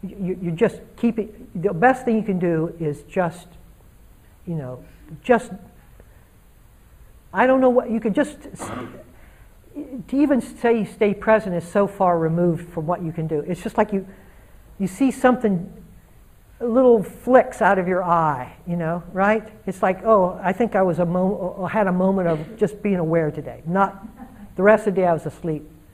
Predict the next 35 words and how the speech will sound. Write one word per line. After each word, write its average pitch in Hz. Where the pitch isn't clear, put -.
It's -
too -
many 262
things 214
are 180
being, 175
okay? 185
So 220
that's 247
a 208
phase. 151
That's 190
a 190
phase. 156
This 247
is 294
a 311
very 269
hard, 226
this 233
environment 208
of 175
lay 190
life, 147
the 170
ones 202
we 208
all 208
have 208
chosen, 190
is 170
a 202
very, 226
very, 180
um, 175